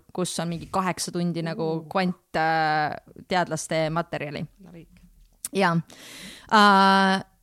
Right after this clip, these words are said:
Speaker 1: siis järgmine allikas, kes mind väga palju on aidanud sellest, et hakata aru saama, kuidas meie meel töötab, alateadvus töötab, meie nagu teadvus juhib meie keha, on selline mees nagu Bruce Lipton, doktor Bruce Lipton.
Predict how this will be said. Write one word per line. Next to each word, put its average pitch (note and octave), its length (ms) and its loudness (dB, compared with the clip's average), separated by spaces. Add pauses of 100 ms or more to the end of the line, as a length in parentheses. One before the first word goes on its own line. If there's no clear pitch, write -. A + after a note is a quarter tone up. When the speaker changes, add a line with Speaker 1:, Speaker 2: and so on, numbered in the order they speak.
(100)
Speaker 1:
siis A#3 300 2
järgmine A#3+ 360 4
allikas, G3+ 500 2
kes G3+ 180 -6
mind G3+ 200 0
väga F#3 200 -2
palju F3+ 200 0
on F3 60 0
aidanud F#3 340 0
sellest, G3 300 0
et - 100 -6
hakata F#3+ 280 0
aru G3 140 2
saama, E3+ 380 2
kuidas G3+ 460 0
meie F3 320 0 (640)
meel F#3+ 500 2
töötab, F3 480 -2
alateadvus F#3 640 0
töötab, F3 420 -2
meie E3 680 -2 (140)
nagu E3+ 320 -4 (1040)
teadvus A3+ 640 4
juhib G#3+ 340 2
meie F3 200 0
keha, A3+ 520 2
on G3 180 4
selline G#3 360 4
mees F#3 240 2
nagu E3+ 160 -6
Bruce F#3 380 0
Lipton, A#3+ 340 0 (400)
doktor G3+ 320 0
Bruce F#3 260 -2
Lipton. C4+ 300 -2